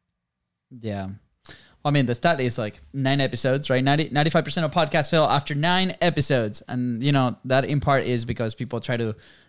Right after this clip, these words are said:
put them into, you know, weekly, and that's a little bit over two months. And then two months might be, uh, too short of a time to see results with just nine episodes, right? We talked about frequency. But anyways, yes, I remember the day we started the podcast.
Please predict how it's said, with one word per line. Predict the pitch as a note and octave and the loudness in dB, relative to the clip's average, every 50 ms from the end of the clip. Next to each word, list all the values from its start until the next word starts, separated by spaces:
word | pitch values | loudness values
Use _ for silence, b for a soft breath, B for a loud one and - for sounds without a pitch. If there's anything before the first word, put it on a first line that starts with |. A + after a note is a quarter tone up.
| b b - | b b 0
put | - D3 | 2 4
them | C3+ C#3 C3+ | 4 4 4
into, | C3+ B2+ B2+ A#2 - C3+ B2 A#2+ A#2+ A#2 A#2 A#2 - - | 4 2 2 2 2 2 2 4 4 2 2 0 -2 -2
you | - C3 | -2 0
know, | B2 A#2 | 2 2
weekly, | A2 B2 D#3+ D3 D#3+ E3 D#3+ D#3 D#3 D#3 D#3 D3+ - | 2 2 2 2 2 4 4 4 4 2 2 0 -2
and | - A#2 A#2 | -2 0 2
that's | A#2+ A#2+ A2+ - - - - - | 2 2 2 0 -2 -8 -8 -4
a | |
little | A#2+ C3 C#3 C#3 | -2 0 2 4
bit | C#3+ C3+ | 4 4
over | C3+ C3+ B2+ B2+ | 4 2 2 0
two | A#2+ - D3+ | 0 0 0
months. | C#3+ C3+ C3+ C3+ C3+ C#3 C3 - | 2 4 4 2 2 0 -2 -4
And | - - A2+ | -4 -2 -2
then | A#2 A2+ A2+ A2 A2 A2 A2 A2 | 0 0 0 0 0 0 -2 -2
two | - - C3 | -2 -2 0
months | B2 A#2 A2+ - - | 0 0 0 0 -2
might | A#2+ A#2 | 0 2
be, | A#2+ A#2+ A#2 A#2 A2+ - b b b b b b b b b b _ | 2 2 2 2 0 -4 b b b b b b b b b b _
uh, | - G#2+ G#2 F2 E2+ - G1+ G1+ - _ _ _ _ _ _ _ _ _ _ - | -4 -2 -2 -2 -2 -4 -6 -8 -10 _ _ _ _ _ _ _ _ _ _ -6
too | - B2 | -4 -4
short | - - C#3 B2+ | -2 0 0 0
of | B2 A#2 A2 | 0 0 -2
a | |
time | G#2 - - A#2+ B2 A#2+ | -4 -4 -4 -2 -2 -2
to | A2 - B2 A2+ | -4 -4 -4 -4
see | - B2 | -2 0
results | A#2+ A#2+ A2+ - - B2 B2+ B2+ - | 0 0 0 2 2 0 0 0 -2
with | A2+ G#2 - | -4 -4 -4
just | - - C3 B2+ - - | -2 0 0 0 0 0
nine | C3+ C3 C3 | 0 0 0
episodes, | C3 C3 - A#2 - C3 B2+ B2+ D3 | 0 0 0 0 0 0 0 0 0
right? | B2 G#2+ G2+ | -2 -2 -2
We | G2+ | -2
talked | G2 - A2 G#2+ - | -2 -2 -2 -4 -4
about | G#2+ G2 E2+ - | -6 -8 -6 -2
frequency. | - D#3 D3 D3 C#3+ B2 - B2+ A#2+ | 0 0 0 0 0 -2 -2 -2 0
But | C3 D#3+ G#3+ | 2 4 4
anyways, | A3 E3+ B2+ A2 A2+ - - B B B B B B B B | 6 4 4 2 2 -2 -6 B B B B B B B B
yes, | - F#3+ G#3 D#3 B2 | 2 2 4 4 4
I | D3+ | 4
remember | D#3 D#3+ E3+ F3+ F#3 F#3+ F3 E3 | 4 4 4 4 4 4 4 4
the | C#3+ C#3 | 2 2
day | C#3 D3+ D#3 | 2 2 2
we | D#3+ C#3+ C3 | 2 2 2
started | - D#3 D3+ C#3 | 2 2 2 2
the | B2+ G#2 C#3 | 2 2 2
podcast. | D#3+ E3 D3 F#3+ G3 G3 F3 - | 2 2 2 2 2 2 0 -2